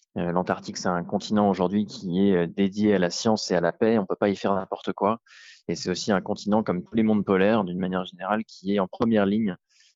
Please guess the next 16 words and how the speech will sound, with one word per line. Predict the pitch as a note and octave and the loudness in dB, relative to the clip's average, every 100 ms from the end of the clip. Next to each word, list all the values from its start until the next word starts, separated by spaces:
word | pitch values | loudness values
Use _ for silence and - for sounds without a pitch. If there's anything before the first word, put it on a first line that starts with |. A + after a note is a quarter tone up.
| _ | _
du, | F2+ F2 | -6 -2
euh, | E2+ E2 E2+ | 0 0 -2
dérèglement | F2 G2+ G2+ F#2+ G2 | 0 0 0 -2 -2
climatique. | F#2+ G#2+ F2+ - - - F#2+ | -4 -4 -6 -6 -10 -10 -8
Donc, | F2 F2 | -6 -4
dans | F2 F2 | -2 -2
ce | - G#2 F2 | -4 -2 -2
projet | F#2 - G#2 B2+ | -2 -2 0 0
qui | F2+ | 0
va | F2+ | 0
durer | G2 G2+ | 0 0
deux | F#2 | 2
mois, | G2+ G#2 A2+ B2+ | 2 4 4 2
je | A#2 - | -2 -6
vais | F2+ F2+ | -4 -2
m'investir | F#2 F#2 F#2 - A2 A2 | -2 -2 -6 -2 -2 -2